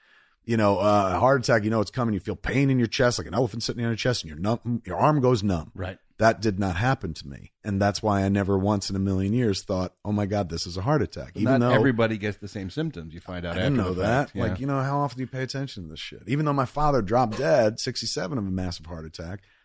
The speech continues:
Speaker 1: there was no real discussion. It was, <laughs> it was not like, "Let's post game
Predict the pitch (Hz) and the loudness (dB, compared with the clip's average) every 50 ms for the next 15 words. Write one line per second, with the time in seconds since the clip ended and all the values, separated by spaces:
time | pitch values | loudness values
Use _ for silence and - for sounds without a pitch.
0 | _ - 202 - 165 131 120 104 92 92 87 - - - - - - 101 117 - | _ -4 -2 0 2 2 2 2 2 0 -4 -4 -4 -4 -2 0 2 4 4 4
1 | - 73 80 110 123 117 - 110 107 104 101 - 104 - 185 147 120 147 123 135 | 2 0 -4 -4 -6 -6 -6 -6 -6 -6 -6 -2 2 4 4 4 4 4 2 4
2 | 127 120 120 117 120 - 220 214 - - - - 208 190 170 - - - - 107 | 4 4 4 4 4 4 2 2 0 -2 4 6 6 8 6 4 0 0 2 2
3 | 95 92 98 110 120 | 2 4 2 2 0